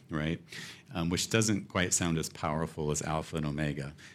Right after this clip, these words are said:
But that's the idea. He's the beginning of the alphabet. He's the end of the alphabet.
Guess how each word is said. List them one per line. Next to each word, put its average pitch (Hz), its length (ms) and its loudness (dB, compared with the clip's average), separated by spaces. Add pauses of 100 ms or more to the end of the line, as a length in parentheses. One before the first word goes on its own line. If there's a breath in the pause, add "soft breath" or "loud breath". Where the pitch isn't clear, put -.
(200 loud breath)
But 123 100 6
that's 165 180 10
the 165 160 10
idea. 127 400 10
He's 110 220 8
the 120 100 8
beginning 127 640 12
of 117 140 8
the 104 100 10
alphabet. 98 460 6
He's 107 220 6
the 107 220 4
end 127 300 8
of 104 100 8
the 90 140 8
alphabet. 85 560 2